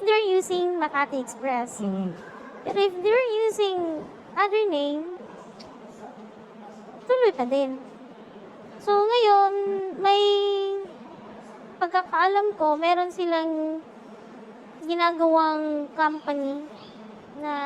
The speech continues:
Speaker 1: iba.
Speaker 2: Totoo ba yan, ma'am? Tingin mo, merong tinatayong
Speaker 1: Oo.
Speaker 2: panibagong kumpanya na naman?
Speaker 1: Oo.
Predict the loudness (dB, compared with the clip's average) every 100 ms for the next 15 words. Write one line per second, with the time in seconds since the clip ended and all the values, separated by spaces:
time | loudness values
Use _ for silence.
0 | -4 -4 -4 -6 -8 -8 -2 0 0 -2
1 | -12 -20 -20 -20 -20 -18 -18 -18 -18 -18
2 | -18 -18 -18 -18 -18 -18 -18 -18 -18 -18
3 | -10 0 2 4 6 6 4 0 -2 -4
4 | -2 0 2 2 4 4 2 2 0 2
5 | 2 2 4 6 6 6 6 4 0 -2
6 | 0 2 6 8 8 4 0 -4 -8 0
7 | 4 6